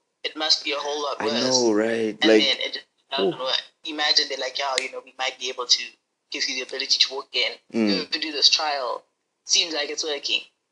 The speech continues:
Speaker 2: Mm.
Speaker 1: You still can't walk. It, uh, I don't, I don't know if I'd be able to put myself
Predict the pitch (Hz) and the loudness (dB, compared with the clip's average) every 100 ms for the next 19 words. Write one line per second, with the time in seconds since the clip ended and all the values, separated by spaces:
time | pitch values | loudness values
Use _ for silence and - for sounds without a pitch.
0 | _ - 147 139 101 90 - - - 151 | _ -4 2 4 4 4 0 -2 -2 -8
1 | - - _ _ 160 160 _ _ 139 156 | -10 -18 _ _ -4 -4 _ _ 0 2
2 | 147 - - - _ _ 135 135 131 151 | 6 4 4 -6 _ _ -4 -4 -2 -2
3 | 160 180 170 170 156 139 143 151 147 - | -2 -2 2 2 2 0 -4 -2 -4 -4
4 | 160 147 135 - 135 123 | -6 -4 0 0 0 -4